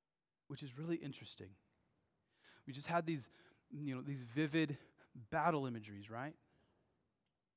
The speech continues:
And one would expect much of the same. God's gonna liberate us through, through winning the battle. But that's not what we see now.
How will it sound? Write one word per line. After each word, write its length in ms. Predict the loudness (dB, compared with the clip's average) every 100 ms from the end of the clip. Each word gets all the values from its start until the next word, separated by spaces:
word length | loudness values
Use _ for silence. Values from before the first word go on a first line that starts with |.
| _ _ _ _ _ _ _ _ _ -10
And 240 | -8 -8 -2
one 220 | 2 4
would 120 | 2
expect 380 | 2 -2 -4 -6 -6
much 200 | -6 -4
of 60 | -4
the 80 | -4
same. 500 | -2 0 0 -2 -6 -8
God's 140 | 0 4
gonna 140 | 8
liberate 340 | 8 8 6
us 100 | 4
through, 280 | 2 2 2 0 _ _ _ _ _ 0
through 140 | 6
winning 280 | 10 12 12
the 80 | 12
battle. 400 | 12 12 10 2 -16 _ _ _ _ _ _ _ _ _ _ _ _ _ _ _ _ _ _ _ _ _ _ _ _ _ _ _ _ _ _ _ _ _ _
But 80 | -6
that's 180 | -4 0
not 80 | 0
what 80 |
we 80 | -2
see 260 | -4 -4 -2
now. 260 | -4 -8